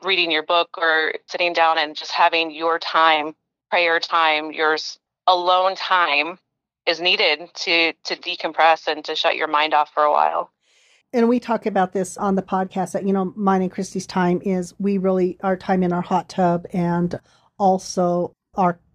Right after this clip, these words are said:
Speaker 2: coffee time in the morning. That was, was kinda cool, you know, when you were here, you know,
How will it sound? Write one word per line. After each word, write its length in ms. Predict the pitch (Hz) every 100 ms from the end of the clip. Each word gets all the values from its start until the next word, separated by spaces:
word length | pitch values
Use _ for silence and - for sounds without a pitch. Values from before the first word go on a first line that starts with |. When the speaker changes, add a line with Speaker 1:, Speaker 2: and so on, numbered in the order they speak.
| -
Speaker 2:
coffee 320 | 202 185 202
time 240 | - 175
in 100 | 170
the 60 | 170
morning. 480 | 170 170 175 165 - _ _ - _ -
That 200 | 202 214
was, 140 | 208 190
was 180 | 185
kinda 240 | - 196 185
cool, 280 | - 190 190
you 120 | 190
know, 80 | 180
when 120 | 185
you 100 | 185
were 100 | 185
here, 280 | 180 - 180
you 160 | 180 180
know, 320 | 175 180